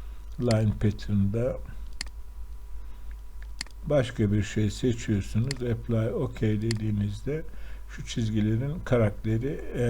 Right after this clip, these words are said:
değişmiş oluyor. Burada dikkat edeceğimiz olay, e, <clears throat> siz call out'unuzu <clears throat> Ee, normal olarak, e, Reference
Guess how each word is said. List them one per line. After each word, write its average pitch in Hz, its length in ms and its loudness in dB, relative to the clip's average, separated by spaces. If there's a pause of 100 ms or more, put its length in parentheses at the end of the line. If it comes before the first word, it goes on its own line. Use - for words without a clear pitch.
(320)
değişmiş 135 520 0
oluyor. 104 440 0 (960)
Burada 240 300 6
dikkat 208 340 8
edeceğimiz 170 480 10
olay, 185 520 8
e, 139 520 12 (380)
<clears throat> - 80 12 (1800)
siz 185 300 -2
call 196 280 10
out'unuzu 156 680 8 (260)
<clears throat> 151 520 12 (580)
Ee, 117 560 12 (340)
normal 143 460 8
olarak, 147 600 10
e, 127 440 12
Reference 175 500 8